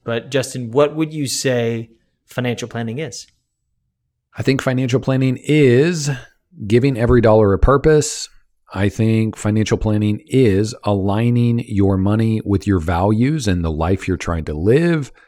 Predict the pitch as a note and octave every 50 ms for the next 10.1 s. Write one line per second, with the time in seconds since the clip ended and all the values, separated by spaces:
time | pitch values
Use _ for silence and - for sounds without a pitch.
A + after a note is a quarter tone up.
0 | _ _ _ _ _ _ - A#2 A#2+ B2 C#3 D#3+ D#3+ C3+ A2 G2 G#2 A#2 C#3 D#3+
1 | - _ - - G#2+ - B2+ A#2 G#2+ - G#2+ A2 A2+ A2+ G#2+ - A#2 - - A#2
2 | A2+ A#2 A2+ G#2 G2 G2 F#2+ F#2+ F2 - - - _ _ _ _ _ _ _ _
3 | - - - - A#2+ A#2 A#2 B2 B2+ B2+ B2+ B2 B2+ - - - - B2 A#2+ -
4 | - A#2 A2 - - G#2+ G2+ F#2 - - - - - F#2+ F#2 G2 A2 D3 E3+ F#3
5 | F3+ - _ B2 G#2 A2+ G#2+ - - - - A2+ F#2+ F#2 G#2 A#2 B2+ G#2+ F#2+ G#2+
6 | G#2+ G2 F#2+ - - F#2+ F#2+ G2 G2 A2 A2 A#2+ A#2+ A#2+ - A2+ G2+ G#2 F#2 F2+
7 | F#2+ G2 G2 F2+ G2 G2 F#2+ F#2 - F#2+ F#2 F2+ F2+ F2+ D#2+ - E2 D#2+ - -
8 | D#2+ C#2 C#2 C2+ - - - - - - - - _ _ _ _ _ _ _ _
9 | _ _ _ _ _ _ _ _ _ _ _ _ _ B2 A#2+ B2+ B2+ B2+ B2 A2+
10 | A2 A2+